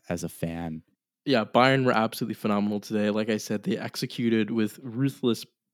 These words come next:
Speaker 2: precision, almost to, like, bloodbath levels of executionary stylings.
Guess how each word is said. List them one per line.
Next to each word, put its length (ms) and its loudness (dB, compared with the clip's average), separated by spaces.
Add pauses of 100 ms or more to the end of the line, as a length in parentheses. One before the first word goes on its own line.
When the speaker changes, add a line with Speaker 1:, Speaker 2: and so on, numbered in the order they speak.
Speaker 2:
precision, 640 0
almost 440 -2
to, 140 0
like, 200 -2
bloodbath 720 2
levels 460 0
of 260 -2 (200)
executionary 1040 0
stylings. 760 -2